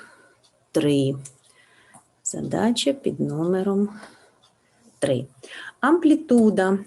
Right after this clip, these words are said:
коливань маятника становить чотири сантиметри. Який шлях проходить тіло за два періоди? Знову таки починаємо з короткої умови. Значить, амплітуда,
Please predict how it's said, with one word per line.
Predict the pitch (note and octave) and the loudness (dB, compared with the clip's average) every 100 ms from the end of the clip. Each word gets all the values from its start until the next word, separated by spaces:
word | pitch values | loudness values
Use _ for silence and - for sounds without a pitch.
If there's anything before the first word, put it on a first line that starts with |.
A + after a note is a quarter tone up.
| - - | -12 0
коливань | F#3+ G3+ G#3 C4 D#4 | 4 6 4 4 6
маятника | A3+ F#3+ F3+ F3 F3 F3+ F3 E3 | 6 4 2 0 0 -2 -2 -2
становить | - D3 D3+ G3 C4+ D#4 | 0 2 2 4 2 2
чотири | - D#3+ E3 E3+ F3+ | -2 0 2 2 4
сантиметри. | - F3 E3+ E3 D#3 C3+ C3+ - - - | 2 2 0 2 2 0 -6 -12 -12 -4
Який | D3+ D3 A#3+ | -4 0 2
шлях | C4+ - G3 G#3+ D3 - - | 2 2 2 2 0 -4 -4
проходить | E3 D#3+ D3 C#3+ C3 C3+ | -4 2 2 2 0 -2
тіло | - F3+ A#3+ C#4 | 0 2 4 4
за | G#3 D3 E3 A3+ | 4 2 2 2
два | E3+ C#3+ D3 | 0 -2 -2
періоди? | - D#3 C#3 C#3 D3 D3 - - - - - | -2 -2 0 -2 -2 -4 -8 -10 -20 -20 0
Знову | F#3 F#3+ D3 C#3 | 2 4 4 0
таки | - E3+ - A3 C4+ - _ | -2 -6 -2 0 0 -4 _
починаємо | - - C#3+ C3+ D3 G3 G#3+ | -8 -2 0 2 2 4 4
з | A3 | 2
короткої | - A#2 A#2 C#3 - E3 D#3+ | 0 -2 -2 -2 -4 -2 2
умови. | D#3 C#3 C#3 C3+ - - - _ - - - - _ | 2 0 -2 -4 -6 -10 -20 _ -20 -20 -20 -20 _
Значить, | E3 F3+ E3+ | 0 2 0
амплітуда, | F#3+ A#3+ B3+ D4+ D#4+ B3 G#3+ D3+ C3+ B2+ | 0 2 4 2 4 4 4 4 2 0